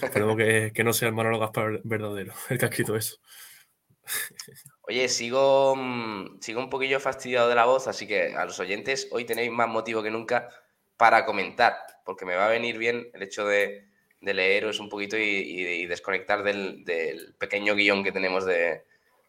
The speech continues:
Speaker 2: de, de programa. Está también Sabatel por aquí. Saba, muy buenas.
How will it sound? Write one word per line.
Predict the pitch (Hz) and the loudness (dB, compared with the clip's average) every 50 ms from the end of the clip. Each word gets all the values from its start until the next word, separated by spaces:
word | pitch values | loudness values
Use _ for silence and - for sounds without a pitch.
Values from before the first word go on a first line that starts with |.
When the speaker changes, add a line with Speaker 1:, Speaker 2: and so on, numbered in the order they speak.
| _ _ _ | _ _ _
Speaker 2:
de, | 87 87 92 95 92 90 90 90 87 85 85 82 80 76 76 - | -10 0 4 6 6 8 8 6 6 6 6 4 4 2 2 0
de | 87 87 | -2 -2
programa. | - - 82 78 73 69 - - - - | 0 0 0 0 0 -2 -4 -8 -8 -6
Está | - 104 - - 117 | -6 -4 -2 0 0
también | 131 131 135 131 135 131 131 131 131 131 127 | 2 2 2 2 2 2 2 2 0 -2 -4
Sabatel | 123 - 127 120 120 120 120 123 127 135 151 165 - - _ _ _ _ _ _ _ _ | 0 4 6 8 8 8 8 6 6 4 2 -2 -10 -14 _ _ _ _ _ _ _ _
por | - 104 | 4 4
aquí. | 104 101 110 127 139 - - | 4 4 2 0 -4 -4 2
Saba, | - 104 110 120 131 - - - | 4 6 8 8 6 4 2 -4
muy | 85 95 | -6 -4
buenas. | 107 104 110 131 156 - - - | -2 0 0 0 -2 -4 -10 -18